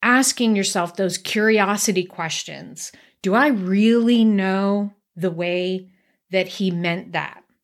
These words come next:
Do I really know what it is that they're thinking? Do I really know that the motive behind it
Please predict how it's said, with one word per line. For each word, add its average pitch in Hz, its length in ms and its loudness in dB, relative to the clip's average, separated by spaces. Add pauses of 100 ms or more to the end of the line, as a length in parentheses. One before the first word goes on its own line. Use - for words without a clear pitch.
(500)
Do 214 100 4
I 247 160 6
really 233 960 2
know 170 840 -2 (680)
what 190 240 -4
it 208 120 4
is 196 280 4
that 202 280 -2
they're 170 200 -2
thinking? 175 600 -12 (680)
Do 220 100 4
I 226 160 4
really 262 720 4
know 202 720 -2 (480)
that 180 420 0 (140)
the 196 100 0
motive 196 680 4
behind 214 640 0
it 165 340 -4